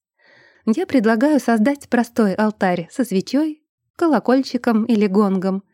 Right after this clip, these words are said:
картинкой, которая вдохновляет вас на единение с самим собой, и парой священных предметов —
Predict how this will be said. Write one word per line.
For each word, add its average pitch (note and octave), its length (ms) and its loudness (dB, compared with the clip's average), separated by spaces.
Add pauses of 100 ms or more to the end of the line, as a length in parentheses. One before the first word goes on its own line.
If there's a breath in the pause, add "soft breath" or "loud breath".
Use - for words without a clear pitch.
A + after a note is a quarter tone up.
(140)
картинкой, C4 880 0
которая A3+ 400 0
вдохновляет G3 680 0
вас G#3 300 -4
на G#3 80 2
единение G3 680 0
с F3+ 60 -16
самим F#3+ 380 -2
собой, F3 500 -4 (480 soft breath)
и C4+ 200 0
парой D#4+ 340 0
священных A#3+ 580 0
предметов — G3 760 -4